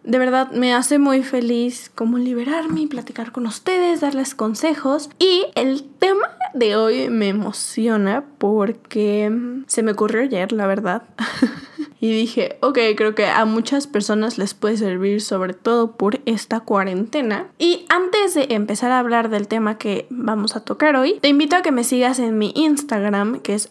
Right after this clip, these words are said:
arroba estrellada. De todas formas, te lo dejo en la descripción de este episodio y te lo dejo en la descripción del podcast. Ahí he estado subiendo frasecitas, hemos estado platicando. También me puedes ayudar a elegir los temas que quieres tocar o de los que quieres escuchar.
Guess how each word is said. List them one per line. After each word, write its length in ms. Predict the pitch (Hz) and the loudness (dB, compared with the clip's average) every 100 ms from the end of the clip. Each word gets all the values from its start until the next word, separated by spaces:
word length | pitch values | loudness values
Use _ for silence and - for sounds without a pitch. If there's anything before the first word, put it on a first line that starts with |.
| - | -2
arroba 480 | 214 220 240 254 - | 0 2 2 2 0
estrellada. 920 | 214 - 180 185 185 180 190 233 - - | -6 -4 -4 0 2 2 0 -2 -4 -2
De 160 | 214 | -2
todas 460 | 220 - 285 294 294 | 0 2 2 2 2
formas, 460 | 339 330 330 339 | 2 2 2 0
te 100 | 285 | -2
lo 120 | 202 196 | -2 0
dejo 280 | 226 - | -2 -4
en 60 | 226 | -4
la 60 | 196 | -2
descripción 600 | 196 - 196 - 240 233 | -4 -4 -6 -2 0 0
de 60 | |
este 160 | 226 220 | 0 -2
episodio 520 | 214 226 320 302 320 - | -2 0 0 2 0 -2
y 160 | 277 285 | 0 2
te 100 | 233 | 2
lo 80 | 214 | 2
dejo 220 | 208 240 | 0 0
en 80 | 226 | 0
la 100 | 185 | -2
descripción 480 | 208 - - 190 185 | -4 -4 -2 0 0
del 120 | - | -2
podcast. 520 | - - - - - | -4 -4 -6 -12 -4
Ahí 400 | 240 240 269 285 277 | 2 4 4 4 2
he 60 | |
estado 240 | 285 269 277 | 2 2 2
subiendo 420 | 254 233 233 233 | 2 2 2 0
frasecitas, 880 | 226 214 - 247 349 349 339 311 294 | -4 -8 -8 -2 0 2 2 0 0
hemos 220 | 247 226 | -2 -4
estado 340 | 214 226 226 | -6 -8 -8
platicando. 600 | - 240 - 330 349 339 | -8 -10 -4 0 2 2
También 300 | 339 262 262 | 0 0 0
me 100 | 254 | 0
puedes 320 | 247 285 294 262 | 0 0 0 -2
ayudar 480 | 233 226 226 240 - | -2 0 0 0 0
a 140 | 233 | -2
elegir 320 | 226 220 240 | -2 -2 -2
los 180 | 233 233 | -2 -2
temas 260 | 233 233 - | -4 -4 -6
que 120 | - | -6
quieres 380 | 214 214 226 - - | -2 0 -2 -4 -2
tocar 600 | 208 208 214 294 - - - | 0 4 2 2 -6 -8 0
o 80 | |
de 80 | 214 | 2
los 180 | 208 - | 2 -2
que 60 | - | -2
quieres 380 | - 226 220 | 2 2 2
escuchar. 600 | 214 - 214 202 240 240 | -2 -2 -4 -4 -2 -2